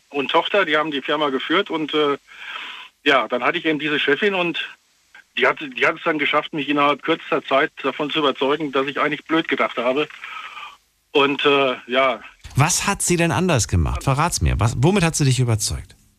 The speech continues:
Speaker 2: Weil ich finde, wenn du sagst überzeugt, dann klingt das für mich so,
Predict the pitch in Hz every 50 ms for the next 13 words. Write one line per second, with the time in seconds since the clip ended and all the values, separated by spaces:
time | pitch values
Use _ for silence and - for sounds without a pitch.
0 | _ _ _ _ _ _ _ _ _ _ _ _ _ _ _ _ _ _ _ _
1 | _ _ _ - - - - - - - _ _ _ _ _ - 131 143 151 -
2 | - - 202 240 247 196 147 156 151 147 139 117 127 123 123 156 185 170 - -
3 | 135 127 120 107 - - - - 120 107 110 135 175 170 160 135 120 - - 139
4 | 165 202 - 175 - - - 139 127 123 147 165 - - - 139 135 139 147 160
5 | 185 226 240